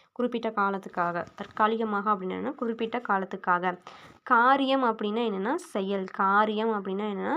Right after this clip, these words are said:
செயல். ஞாபகம் அப்படின்னா என்னன்னா?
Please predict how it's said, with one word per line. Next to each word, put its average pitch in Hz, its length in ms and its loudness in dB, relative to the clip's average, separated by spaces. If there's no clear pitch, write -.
செயல். 185 420 -4
ஞாபகம் 254 600 2
அப்படின்னா 214 400 -2
என்னன்னா? 202 320 -2